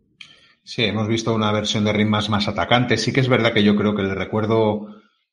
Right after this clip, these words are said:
así ataques buenos, un par de ataques buenos, buenos, aquellos de vi-, saco un poco de distancia y me voy. Y los demás son los ataques de siempre, ¿no? El ataque que ataco y mira para atrás o ataca y ya saca el codo y, bueno.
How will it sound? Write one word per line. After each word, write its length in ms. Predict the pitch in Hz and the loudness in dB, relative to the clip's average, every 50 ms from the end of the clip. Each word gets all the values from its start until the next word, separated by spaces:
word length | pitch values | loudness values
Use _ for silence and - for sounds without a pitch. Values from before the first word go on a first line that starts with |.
| _ _ | _ _
así 300 | - - - - 139 147 | -8 -6 -2 2 4 4
ataques 400 | 143 131 - 143 120 127 117 107 | 4 4 4 4 2 2 2 2
buenos, 340 | 113 131 135 143 143 139 135 | 4 4 4 4 4 2 2
un 160 | 104 101 104 | 0 -2 0
par 440 | - 107 113 - - - - - _ _ | 0 0 0 0 -2 -8 -16 -20 _ _
de 120 | - 101 | -10 -8
ataques 320 | 90 - 107 - 110 98 98 | -4 -4 -2 -2 -2 -2 -2
buenos, 280 | 101 107 104 98 78 | 0 0 0 -2 -2
buenos, 320 | 85 95 101 110 135 131 113 | -2 -4 -2 -2 -2 -2 -2
aquellos 320 | 101 104 104 107 104 101 | -2 -2 -2 -2 -2 -2
de 260 | 104 101 101 98 95 | 0 0 0 0 0
vi-, 300 | - 90 110 104 - 104 | -2 -4 -4 -6 -6 -8
saco 280 | - - 120 110 110 110 | -6 -4 -4 -4 -4 -4
un 80 | 107 | -6
poco 240 | 107 101 107 104 101 | -4 -2 0 0 0
de 120 | 98 95 98 | 0 0 -4
distancia 500 | 92 - - 107 107 107 - 143 139 127 | -6 -4 -2 0 0 0 2 2 2 2
y 60 | 107 | 2
me 80 | 98 98 | 2 2
voy. 200 | 107 123 143 185 - - - - _ _ _ _ _ _ _ _ | 2 2 0 0 -4 -8 -14 -20 _ _ _ _ _ _ _ _
Y 100 | 143 147 | 6 8
los 180 | 147 147 147 | 8 8 8
demás 280 | 135 139 139 143 139 135 | 6 6 6 6 4 4
son 240 | - - 170 180 175 | 4 4 4 4 4
los 160 | 151 131 143 | 2 2 0
ataques 260 | 135 - 127 127 131 110 | 0 0 0 0 0 -2
de 100 | 104 101 | -2 -2
siempre, 380 | - 120 120 113 - 92 98 | -2 -2 -2 -2 -4 -6 -6
¿no? 180 | 113 131 131 117 | -4 -2 -2 0
El 100 | 107 101 | 0 -2
ataque 300 | 98 104 123 120 135 123 | -2 -2 -2 -2 0 0
que 340 | 120 120 120 117 117 117 - | 0 2 2 2 0 0 -2
ataco 560 | 123 127 - 151 160 160 175 202 208 190 - 123 | -4 0 2 2 2 4 4 2 2 2 2 0
y 460 | 127 123 117 117 113 113 113 110 101 110 | 0 0 2 2 2 2 0 0 0 0
mira 240 | 131 139 139 139 | 0 2 2 4
para 180 | 131 120 110 113 | 4 2 2 2
atrás 360 | 110 151 185 190 175 151 - - | 2 2 2 2 2 2 0 -2
o 640 | 131 120 120 117 117 113 113 110 110 107 110 - - _ _ _ _ _ _ | -2 0 0 0 0 0 0 -2 -2 -4 -6 -10 -16 _ _ _ _ _ _
ataca 400 | - 113 - 139 151 139 139 139 | -6 -2 2 2 4 6 6 6
y 120 | 139 131 | 6 6
ya 100 | 131 127 | 4 4
saca 240 | 127 - - - 110 | 2 2 2 2 2
el 80 | 107 107 | 2 4
codo 460 | 175 214 220 202 196 196 196 185 170 | 6 6 6 8 8 8 6 6 6
y, 500 | 143 131 123 120 117 110 101 104 101 - | 4 4 2 2 0 -2 -2 -6 -8 -6
bueno. 240 | - 110 92 - | -4 -4 -4 -4